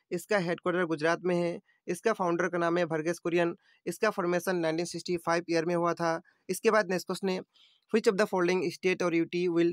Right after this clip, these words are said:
host the National Youth Festival टू थाउजेंड ट्वेंटी टू? तो कौन सा यूटी या फिर स्टेट में होगा? उसका नाम है पौंडीचेरी।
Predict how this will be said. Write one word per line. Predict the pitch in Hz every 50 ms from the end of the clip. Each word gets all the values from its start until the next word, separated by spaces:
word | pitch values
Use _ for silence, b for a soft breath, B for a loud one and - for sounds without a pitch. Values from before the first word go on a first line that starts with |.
| 160 -
host | 170 175 180 - -
the | 175 165
National | 160 165 160 - 190 185 180
Youth | - 175 170 170 - -
Festival | 170 - - 165 156 170 170 165 -
टू | 170 170
थाउजेंड | - 170 165 170 170 165
ट्वेंटी | 165 165
टू? | 165 170 175 170 170 180 b b b b b b
तो | - 170
कौन | 170 - 196 208
सा | 196 -
यूटी | 220 190 185 175 - 190 190 190 180
या | 175
फिर | 165 - 175 170
स्टेट | - - 185 151
में | 165 175
होगा? | 170 170 165 165 165 165 175 - _ _ _ _ -
उसका | 165 165 - - 208
नाम | 202 196 196
है | 196
पौंडीचेरी। | 185 - 180 170 165 165 170 - 185 175 180 180 165 -